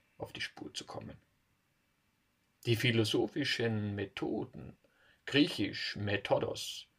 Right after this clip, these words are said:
Weg oder Gang einer Untersuchung, eigentlich Weg zu etwas hin, sind so vielfältig, dass der Philosophie ein Hang zur Unklarheit und Verwirrung unterstellt wird.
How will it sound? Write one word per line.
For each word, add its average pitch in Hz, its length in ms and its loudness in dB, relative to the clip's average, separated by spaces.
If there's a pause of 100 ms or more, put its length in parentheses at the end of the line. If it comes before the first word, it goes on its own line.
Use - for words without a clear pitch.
(240)
Weg 147 520 6
oder 95 220 -4 (100)
Gang - 340 -2
einer 104 220 2
Untersuchung, 107 680 -2 (180)
eigentlich 165 440 8 (180)
Weg 175 380 8
zu 165 120 4
etwas - 360 4
hin, 113 440 2 (680)
sind 101 220 -6
so 113 100 2
vielfältig, 131 920 4 (320)
dass 107 220 2
der 101 320 6
Philosophie 117 800 0
ein 104 280 2
Hang 175 380 -6
zur - 280 0
Unklarheit 110 1000 2
und - 160 -6
Verwirrung 120 720 2
unterstellt - 680 -10
wird. - 220 -12